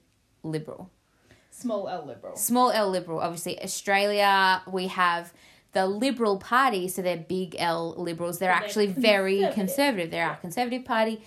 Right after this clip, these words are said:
Speaker 1: but
Speaker 2: But see,
Speaker 1: to be
Speaker 2: that's
Speaker 1: liberally, politically, you're left. You're on the left. That's small L liberal. That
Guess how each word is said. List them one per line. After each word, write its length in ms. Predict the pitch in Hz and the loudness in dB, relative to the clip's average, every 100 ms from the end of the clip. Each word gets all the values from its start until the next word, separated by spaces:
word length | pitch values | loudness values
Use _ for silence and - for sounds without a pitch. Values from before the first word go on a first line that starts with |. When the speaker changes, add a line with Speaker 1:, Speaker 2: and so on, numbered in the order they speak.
| - - | -20 -2
Speaker 1:
but 240 | 208 196 - - _ - - - | 4 4 2 -12 _ -20 -16 -8
Speaker 2:
But 120 | 370 | -4
see, 200 | 415 370 - - | -2 -4 -6 2
Speaker 1:
to 140 | 262 | 4
be 200 | 247 240 | 6 4
Speaker 2:
that's 100 | 233 | 4
Speaker 1:
liberally, 540 | 269 226 247 233 226 | 2 2 2 2 0
politically, 920 | 208 - 226 226 240 247 220 190 190 - - 160 _ - | -4 -4 0 0 0 -2 -2 0 -2 -4 -14 -16 _ -8
you're 200 | 185 180 | -2 0
left. 540 | 185 - - - - _ | 0 -2 -8 -20 -20 _
You're 100 | 175 | -8
on 60 | 170 | -4
the 80 | 160 | -2
left. 440 | 196 185 185 - | 2 2 2 -2
That's 200 | 180 165 | -2 -2
small 260 | - 170 160 | -6 -4 -2
L 100 | 151 | -2
liberal. 340 | 156 156 156 156 | -2 -6 -6 -2
That 340 | 165 170 | 0 0